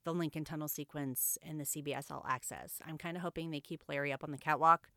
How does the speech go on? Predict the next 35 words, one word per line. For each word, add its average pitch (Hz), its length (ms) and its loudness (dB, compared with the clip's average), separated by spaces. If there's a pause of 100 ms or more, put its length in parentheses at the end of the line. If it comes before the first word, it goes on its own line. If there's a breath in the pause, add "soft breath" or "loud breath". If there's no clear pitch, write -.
(560 soft breath)
I 175 120 0
think 151 200 -2
that's 143 280 6
the 147 100 -6
rational 151 460 -2
way 160 120 -4
to 156 80 -2
go, 156 440 4 (120)
um, 143 360 -6
for 143 140 -10
a 139 40 -8
character 151 320 -6
trying 156 260 -6
to 147 60 -6
get 143 260 -2
out 151 200 -6
of, 143 280 -4 (480 soft breath)
uh, 135 160 -2
New 147 180 -2
York, 147 520 2
out 151 140 -10
of 147 100 -6
Manhattan. 147 720 -6 (400 soft breath)
Um, 147 260 -4
but 147 240 0 (160)
I 175 80 -2
guess 180 180 4
we'll 175 100 -2
have 170 100 0
to 165 80 0
wait 156 140 0
and 156 100 -4
see 151 120 -2
how 147 140 0
they, 143 380 -4